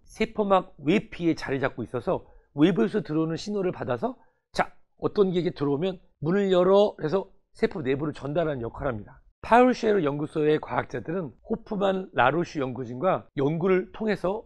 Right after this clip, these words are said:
씨씨알의 구조를 해독함으로써 림프계를 통해서 전이가 잘 되는 대장암의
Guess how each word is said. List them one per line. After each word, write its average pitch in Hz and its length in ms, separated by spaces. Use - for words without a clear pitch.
씨씨알의 220 560
구조를 156 640
해독함으로써 190 800
림프계를 180 640
통해서 170 400
전이가 147 460
잘 127 260
되는 127 380
대장암의 156 1200